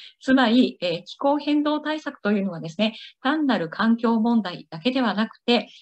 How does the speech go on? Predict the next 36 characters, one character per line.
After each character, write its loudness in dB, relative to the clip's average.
私 0
た -2
ち -10
の -4
命 0
と -4
暮 -2
ら -4
し -4
を 2
災 -2
害 2
か -2
ら 0
守 2
る、 -6
え -16
ー、 -14
防 0
災 -2
の 2
問 -8
題 -6
で 0
も 4
あ -6
る -8
と 2
い -6
う -8
こ -10
と -10
な -10
ん -16
で -14
す。 -20